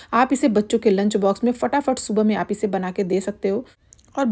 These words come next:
बहुत ही ज़्यादा ये हेल्दी भी है फ्रेंड्स। तो इस तरह से आप बनाएं और इस तरह से करके मैंने सभी बना लिए।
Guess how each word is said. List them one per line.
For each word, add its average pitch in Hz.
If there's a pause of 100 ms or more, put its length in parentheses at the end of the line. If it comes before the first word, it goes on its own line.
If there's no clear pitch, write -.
बहुत 240
ही 240
ज़्यादा 208
ये 214
हेल्दी 190
भी 214
है 220
फ्रेंड्स। 214
तो 208
इस 196
तरह 208
से 208
आप 196
बनाएं 190 (520)
और 208
इस 196
तरह 254
से 254
करके 254
मैंने 247
सभी 233
बना 208
लिए। 202